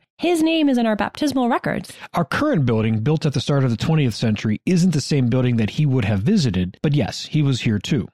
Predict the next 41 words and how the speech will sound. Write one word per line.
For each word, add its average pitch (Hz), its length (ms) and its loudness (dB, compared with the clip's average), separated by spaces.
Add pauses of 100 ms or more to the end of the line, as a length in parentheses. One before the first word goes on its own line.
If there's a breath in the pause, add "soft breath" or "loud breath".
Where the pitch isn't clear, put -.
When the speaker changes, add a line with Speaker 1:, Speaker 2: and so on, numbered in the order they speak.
(180)
Speaker 1:
But 320 300 0
back 277 260 0
to 285 80 -2
the 254 100 -2
church 220 340 -4
which 208 280 -2
he 240 160 -4
consecrated 180 640 -2
in 180 200 -2
eighteen - 360 -4
fifty-three. 170 760 -2 (400 loud breath)
It 381 120 -2
enjoyed 262 340 0
a 220 60 0
good 214 440 -2
and 220 300 0
grace-filled 175 600 -2
first - 320 -4
ten 254 380 0
years 170 320 0
of 160 100 -2
its - 160 -10
useful 180 380 -2
life, 185 480 -4
but 294 440 0
in 269 120 0
its 330 180 -4
tenth 370 340 -4
year, 190 360 0 (200)
everything 285 520 0
changed 185 380 0
for 190 120 -4
Saint 185 300 -4
Francis 170 400 -2
Xavier 180 360 0
Parish 185 500 -2 (140)
and 247 280 0
the 226 100 2
borough 165 360 0
of 165 180 -2
Gettysburg. 185 600 -2